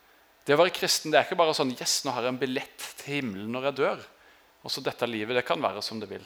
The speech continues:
Nei, jeg tror oppriktig talt at det å leve sammen med Jesus her på jorda, det er det beste livet jeg kan ha.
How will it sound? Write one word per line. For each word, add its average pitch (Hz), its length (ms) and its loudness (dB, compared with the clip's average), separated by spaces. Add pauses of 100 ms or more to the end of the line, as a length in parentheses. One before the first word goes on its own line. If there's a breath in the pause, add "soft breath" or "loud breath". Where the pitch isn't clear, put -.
(120)
Nei, 147 140 2 (480 loud breath)
jeg 139 120 -4
tror 123 240 -6
oppriktig 131 400 -8
talt 104 240 -4
at 120 140 -4
det 113 100 0
å 117 80 -2
leve 113 400 -4
sammen 101 400 -4
med 117 140 -4
Jesus - 560 -4 (300 loud breath)
her 165 200 0 (240)
på 135 120 -2
jorda, 123 320 -4 (360 loud breath)
det 120 120 2
er 104 100 2
det 107 100 -10
beste - 400 -4
livet 92 280 -8
jeg - 100 -16
kan 98 140 -6
ha. 90 80 -10